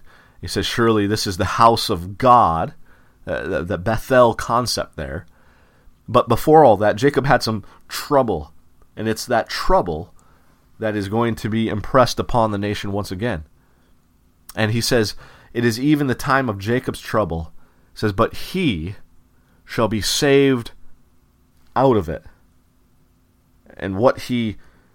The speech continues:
saw there is what's gonna come to fulfillment out there in the future. That day is great. There's none like it in regards to the trouble, but then in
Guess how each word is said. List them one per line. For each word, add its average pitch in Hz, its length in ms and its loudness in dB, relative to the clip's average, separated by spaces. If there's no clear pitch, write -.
saw 165 520 4
there 90 440 -2
is 104 220 -4
what's 113 320 0
gonna 110 180 -6
come 120 360 -4
to - 500 -2
fulfillment 113 960 0
out 107 240 0
there 110 200 2
in 107 100 -2
the 101 60 -2
future. 143 500 0
That 104 180 -2
day 123 160 4
is 107 140 2
great. 127 300 2
There's 104 180 -4
none 120 240 0
like 110 400 0
it 156 120 -2
in 127 140 -6
regards 120 360 2
to - 120 -12
the 113 120 -6
trouble, 156 600 2
but 110 140 -2
then 127 240 2
in 120 360 -6